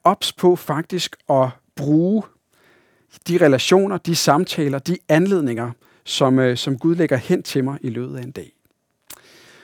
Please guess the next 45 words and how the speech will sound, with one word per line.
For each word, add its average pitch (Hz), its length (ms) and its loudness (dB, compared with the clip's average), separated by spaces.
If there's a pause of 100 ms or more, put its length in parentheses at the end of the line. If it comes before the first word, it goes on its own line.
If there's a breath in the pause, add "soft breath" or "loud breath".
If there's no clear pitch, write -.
(300 soft breath)
Og 156 100 2
så 190 100 -2
forsøger 196 380 4
jeg 160 120 6
også, 156 360 0 (140)
øh, 135 380 2
når 165 340 4
jeg 165 220 4
er 139 240 0 (260)
i 180 140 4
relationer, 151 580 0
særligt 156 480 -2
med 147 140 0
ikke-troende, 131 560 0
at 135 100 -4
bede 208 240 -2
Gud 180 180 2
om, 156 280 -2 (520 soft breath)
om 147 120 4
jeg 143 80 6
må 147 80 4
få 180 300 2
en 175 140 0
anledning 147 480 0
til 143 300 -2 (140)
at, 127 180 2 (360)
at 147 80 -8
sige 175 340 -2
et 185 180 -2
ord 135 260 -4
om 131 160 -6
Jesus. - 520 -20 (1400 soft breath)
Det 170 60 6
er - 20 10
ikke 185 140 8
altid, 175 220 6
jeg 151 80 8
oplever, 156 380 6
at 139 140 0
der 127 80 0
lige 143 260 4
er 131 120 6
en 147 160 0
naturlig 147 420 2
anledning, 143 580 4